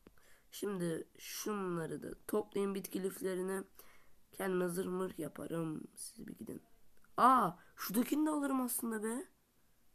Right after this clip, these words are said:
Ee, şey, açmışım zaten. Tüy, tüy, tüy, tüy, tüy.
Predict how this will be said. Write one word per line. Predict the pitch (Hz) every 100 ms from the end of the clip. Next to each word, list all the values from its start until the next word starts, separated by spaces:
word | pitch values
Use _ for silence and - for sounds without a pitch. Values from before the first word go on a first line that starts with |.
| - - - - - - - - - - - - - - -
Ee, | 147 -
şey, | - - - - - _ _ _ -
açmışım | 165 170 170 - -
zaten. | - - - - - - - - - - - _ _ - - - - _ _ - - _ _ - -
Tüy, | - 180
tüy, | 190 185
tüy, | 196 190
tüy, | 196 185
tüy. | 202